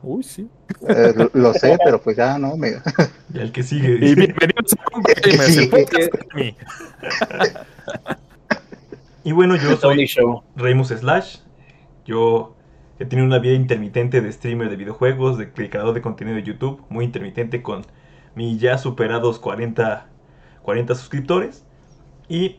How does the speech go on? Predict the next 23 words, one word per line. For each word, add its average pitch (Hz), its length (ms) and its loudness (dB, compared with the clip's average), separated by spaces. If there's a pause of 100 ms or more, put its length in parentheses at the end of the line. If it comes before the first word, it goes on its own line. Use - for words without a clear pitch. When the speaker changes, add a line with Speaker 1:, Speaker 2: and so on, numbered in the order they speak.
Speaker 3:
eh, 120 200 -2
bueno, 117 220 0
de 117 100 0
gustos 131 280 -4
de 110 60 -6
videojuegos, 110 300 0
me 117 80 -4
gustan 120 260 -6
de 98 60 -10
todo 113 220 0
tipo, 123 240 -6
de 101 100 -8
carreras, 113 420 -4
de 98 60 -12
peleas, 110 500 -6
de, 82 260 -14 (100)
de 90 420 -12
first 113 180 -12
person 113 240 -10
shooter. 123 440 0 (260)
Eh, 85 460 -14
me 104 100 -12
disgustan, 110 920 -6